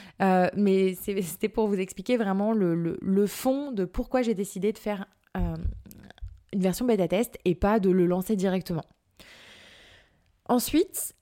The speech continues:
euh, j'ai décidé aussi pour la première fois de ne pas le faire toute seule, dans le sens où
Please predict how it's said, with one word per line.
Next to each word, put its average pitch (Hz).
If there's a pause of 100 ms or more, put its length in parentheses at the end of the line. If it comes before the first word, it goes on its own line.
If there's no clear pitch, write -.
euh, 190 (1400)
j'ai 202
décidé 226
aussi 214
pour 233
la 170
première 247
fois 190 (420)
de 220
ne 196
pas 254
le 226
faire 226
toute -
seule, 160 (160)
dans 196
le 190
sens 262
où 208